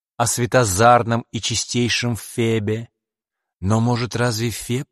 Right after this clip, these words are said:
проникнуть в недра земли или глубину морскую светом лучей своих бессильных пронизать? Не так у строителя вселенной, взирающего с горней высоты, не скрыта от него земная глубь.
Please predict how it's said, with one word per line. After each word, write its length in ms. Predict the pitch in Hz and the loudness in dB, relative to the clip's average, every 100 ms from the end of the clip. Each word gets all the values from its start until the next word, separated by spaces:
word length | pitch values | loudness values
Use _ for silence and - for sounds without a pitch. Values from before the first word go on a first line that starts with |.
| - _ _ - | -20 _ _ -4
проникнуть 560 | 104 104 101 104 90 | 0 0 -2 -6 -6
в 140 | 82 82 | -4 -2
недра 560 | 87 104 101 95 90 _ _ _ _ - | -2 -2 -4 -6 -8 _ _ _ _ -6
земли 720 | 90 104 98 90 98 123 120 _ _ | -2 0 0 0 -2 -4 -8 _ _
или 160 | 123 123 | -2 0
глубину 500 | 127 131 131 131 143 | 2 2 2 2 2
морскую 540 | 123 120 - 139 131 | 2 0 -4 -2 -2
светом 720 | - - 92 135 139 135 117 _ _ _ | -2 -4 -2 -4 -4 -8 -8 _ _ _
лучей 580 | 98 120 - - 147 143 | -6 -4 -4 -2 -2 -2
своих 460 | - 92 95 90 | -4 -2 -2 -2
бессильных 680 | 78 95 - 101 95 92 - | -4 -4 -4 -4 -2 -4 -4
пронизать? 720 | 90 90 90 85 90 92 - _ _ _ _ _ _ - | -4 -2 -2 -2 -4 -6 -16 _ _ _ _ _ _ -2
Не 180 | 113 117 | 0 2
так 300 | 185 185 - | 0 -2 -6
у 200 | 110 110 | -2 -2
строителя 640 | 98 - 110 117 107 110 107 | -2 -4 -2 -2 -4 -4 -4
вселенной, 840 | - 104 101 113 110 107 104 101 _ _ _ _ | -4 -4 -2 -2 -2 -2 -4 -8 _ _ _ _
взирающего 720 | 95 120 120 117 - 110 113 | 0 4 4 4 2 0 -2
с 80 | 101 | 2
горней 320 | 110 110 107 | 2 4 2
высоты, 600 | 110 117 104 117 113 107 _ _ _ _ - | 0 0 0 -2 -2 -6 _ _ _ _ -6
не 140 | 110 | -4
скрыта 420 | 113 - 165 - | -4 -6 -6 -6
от 260 | 104 90 - | -8 -8 -4
него 260 | 92 92 95 | -2 0 -2
земная 520 | 82 92 87 87 87 | -2 -2 -2 -2 -4
глубь. 400 | 82 87 87 | -6 -8 -8